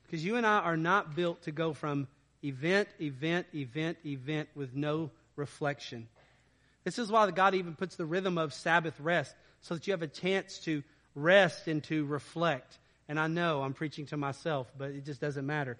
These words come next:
Like, this is part of the rhythms of what God has for us. People that don't have these rhythms, th-, they're not able to examine themselves. Even part of coming to church, this is why I love taking communion every single week,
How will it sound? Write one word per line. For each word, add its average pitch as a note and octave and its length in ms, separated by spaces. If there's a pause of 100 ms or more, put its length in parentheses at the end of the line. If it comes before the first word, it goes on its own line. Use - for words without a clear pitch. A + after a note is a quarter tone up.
(300)
Like, D#3 240
this A3 260
is G3+ 140
part F#3 280
of F3 80
the E3+ 80
rhythms D#3+ 640 (300)
of C#3+ 80
what D#3+ 140
God D#3 160
has D#3 340
for C#3 220
us. - 260 (720)
People A#3 260
that G#3+ 80
don't G#3 160
have G3+ 140
these F3+ 220
rhythms, F3 560 (120)
th-, E3 240
they're F3 140
not A3+ 180
able A#3 240
to F#3 120
examine D3+ 580
themselves. B2 760 (1080)
Even D#4+ 360
part C4 220
of A#3+ 100
coming B3+ 260
to A3 60
church, A#3+ 200
this - 160
is E4+ 120
why C#4 100
I - 20
love A3+ 220
taking F#3+ 260
communion F#3 440
every F3 260
single D3 320
week, C3 200